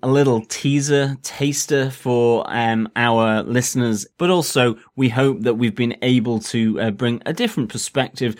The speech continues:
from some of the other, uh, American podcasts who are podcasting about this,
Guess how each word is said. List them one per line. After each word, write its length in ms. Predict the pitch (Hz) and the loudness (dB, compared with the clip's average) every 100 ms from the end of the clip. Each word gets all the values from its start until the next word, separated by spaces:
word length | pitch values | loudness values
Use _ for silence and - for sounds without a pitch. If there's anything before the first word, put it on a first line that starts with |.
| - _ | -14 _
from 280 | 160 165 156 | 2 4 2
some 180 | - 135 | 2 0
of 100 | 123 | 4
the 100 | 123 | 4
other, 340 | 117 117 107 - _ 101 | 4 4 2 -2 _ -2
uh, 300 | 113 110 101 | 2 4 4
American 540 | 117 123 123 113 113 | 4 4 4 2 -2
podcasts 720 | 107 113 107 - 113 104 - | 2 0 0 -2 -4 -4 -8
who 240 | 117 113 110 | -2 0 0
are 340 | 110 107 107 - _ _ | 0 0 -2 -6 _ _
podcasting 640 | - 117 - 110 - 107 | 0 0 2 -2 0 -2
about 360 | 107 104 104 - | 0 0 -2 -4
this, 280 | 107 104 | -4 -4